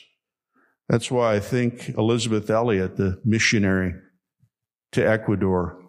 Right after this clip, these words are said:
who lost her husband in Ecuador, by the way, he was speared to death by the Auca Indians, said this, and I think it's one of the best things I've ever heard.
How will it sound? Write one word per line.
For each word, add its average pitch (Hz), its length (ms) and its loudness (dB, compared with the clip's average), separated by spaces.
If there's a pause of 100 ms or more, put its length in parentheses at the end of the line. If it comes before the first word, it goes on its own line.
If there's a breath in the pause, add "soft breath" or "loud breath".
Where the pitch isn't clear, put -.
(140)
who 113 60 -2
lost 101 360 0
her 98 120 2
husband 98 440 0
in 92 100 0
Ecuador, 95 480 0
by 92 200 0
the 95 80 0
way, 98 120 0
he 92 60 -2
was 92 160 -2
speared 104 400 0
to 95 60 -2
death 95 360 -2
by 98 140 2
the 95 120 0
Auca 101 380 0
Indians, 101 640 -2 (840)
said 113 280 2
this, 113 260 0
and 104 120 2
I 104 80 2
think 107 300 -2
it's 98 200 -2
one 107 120 2
of 101 80 0
the 98 60 0
best 101 400 -2
things 98 240 2
I've 92 140 0
ever 95 260 0
heard. 90 420 -2